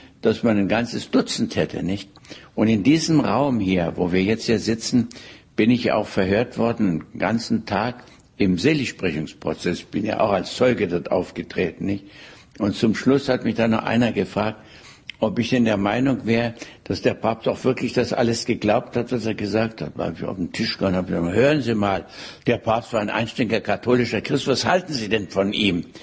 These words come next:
Und haben die gesagt, „Beruhigen Sie sich, beruhigen Sie sich, das ist der Advocatus Diaboli,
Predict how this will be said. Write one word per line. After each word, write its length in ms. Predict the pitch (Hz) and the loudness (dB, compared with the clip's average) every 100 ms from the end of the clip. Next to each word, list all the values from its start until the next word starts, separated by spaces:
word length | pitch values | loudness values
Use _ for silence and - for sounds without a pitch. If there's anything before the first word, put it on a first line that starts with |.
| - - - | -18 -20 -6
Und 80 | 95 | -2
haben 140 | 98 95 | 0 2
die 220 | 87 90 95 92 | 2 0 -2 -2
gesagt, 360 | 85 85 - | 0 0 0
„Beruhigen 460 | 95 90 92 104 95 | -4 0 2 2 0
Sie 120 | 92 | -4
sich, 180 | 90 - | -6 -2
beruhigen 340 | 98 87 98 | 0 2 0
Sie 120 | 95 | 0
sich, 40 | - - - - - | -4 -10 -18 -12 -6
das 160 | 90 | -2
ist 240 | - - - | -2 0 0
der 260 | 95 - | 0 -2
Advocatus 680 | - 104 - 92 92 - - | -4 -4 -2 -2 -2 -6 -4
Diaboli, 760 | - 98 95 87 78 82 71 | -2 0 0 -2 -2 -4 -6